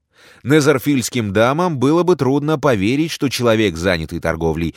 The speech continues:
и проживающий неподалёку от собственного склада товаров, мог быть так хорошо воспитан и так приятен в обращении. Умная, приветливая и изящная миссис Гардинер была на несколько лет моложе миссис Беннет и миссис Филлипс.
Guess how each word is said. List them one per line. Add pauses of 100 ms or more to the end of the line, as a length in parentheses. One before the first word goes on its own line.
(160)
и
проживающий
неподалёку
от
собственного
склада
товаров, (300)
мог
быть
так
хорошо
воспитан (180)
и
так
приятен
в
обращении. (800)
Умная,
приветливая
и
изящная
миссис
Гардинер (260)
была
на
несколько
лет
моложе
миссис
Беннет
и
миссис
Филлипс.